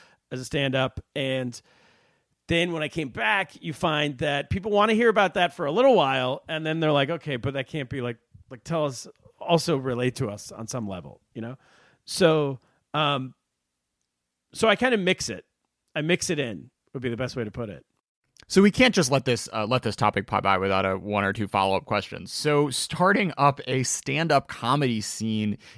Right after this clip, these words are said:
Speaker 2: in, uh, Suzhou. So what was the,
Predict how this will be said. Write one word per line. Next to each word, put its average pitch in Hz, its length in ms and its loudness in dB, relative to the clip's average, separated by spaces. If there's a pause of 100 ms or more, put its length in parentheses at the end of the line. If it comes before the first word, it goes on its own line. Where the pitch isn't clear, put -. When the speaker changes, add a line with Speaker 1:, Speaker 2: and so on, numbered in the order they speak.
(120)
Speaker 2:
in, 117 500 2
uh, 107 200 2
Suzhou. 123 520 4
So 139 140 4
what 202 200 4
was 302 200 0
the, 311 340 0